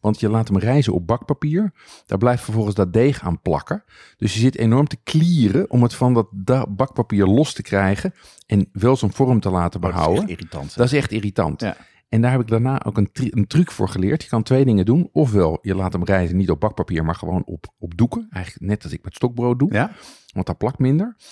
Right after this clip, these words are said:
Speaker 2: Maar dan met of zonder, eh, meel?
Speaker 1: Met een beetje meel, ja.
Speaker 2: Ja?
Speaker 1: Maar vooral een doek, want die absorbeert het vocht en dan
Speaker 2: Ah,
Speaker 1: droogt
Speaker 2: oh ja.
Speaker 1: de buitenkant een beetje
Speaker 2: Kan je
Speaker 1: uit.
Speaker 2: ook makkelijker aftrekken.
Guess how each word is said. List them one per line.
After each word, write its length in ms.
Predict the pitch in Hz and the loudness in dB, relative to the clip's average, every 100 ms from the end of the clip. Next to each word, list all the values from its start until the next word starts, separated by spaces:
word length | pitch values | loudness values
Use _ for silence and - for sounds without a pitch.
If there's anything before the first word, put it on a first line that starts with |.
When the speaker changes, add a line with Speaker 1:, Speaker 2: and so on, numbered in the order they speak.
| - | -4
Speaker 2:
Maar 100 | 104 | 0
dan 180 | 117 | 2
met 200 | 113 135 | 2 0
of 100 | - | -4
zonder, 500 | - 90 82 78 76 | -6 -4 -2 -2 -2
eh, 80 | 78 | -4
meel? 360 | 76 78 71 73 | -4 -4 -6 -2
Speaker 1:
Met 160 | 107 110 | 0 2
een 80 | |
beetje 260 | 95 87 87 | 2 0 0
meel, 340 | 82 90 78 | -2 0 -2
ja. 100 | 95 | -2
Speaker 2:
Ja? 180 | 113 - _ - - | -4 -4 _ -20 -6
Speaker 1:
Maar 160 | 90 | -6
vooral 260 | - 101 113 | -2 0 2
een 100 | 95 | 2
doek, 220 | 113 - | 0 -2
want 140 | 95 | -4
die 140 | - - | -6 -8
absorbeert 420 | - 87 90 87 | -4 0 0 0
het 120 | 85 | -4
vocht 280 | - 80 - | -4 -4 -2
en 80 | 82 | -4
dan 120 | 78 | -2
Speaker 2:
Ah, 100 | 78 | 0
Speaker 1:
droogt 200 | 71 76 | -2 -2
Speaker 2:
oh 60 | - | -2
ja. 120 | 110 | -2
Speaker 1:
de 60 | 95 | 0
buitenkant 420 | 82 80 - 76 | -2 -4 -8 -8
een 80 | 73 | -6
beetje 260 | 73 - | -8 -8
Speaker 2:
Kan 100 | - 131 | -4 -2
je 40 | |
Speaker 1:
uit. 80 | 87 | -2
Speaker 2:
ook 60 | 101 | -2
makkelijker 340 | 104 90 82 | -6 -8 -10
aftrekken. 460 | 65 - 78 76 | -12 -12 -14 -14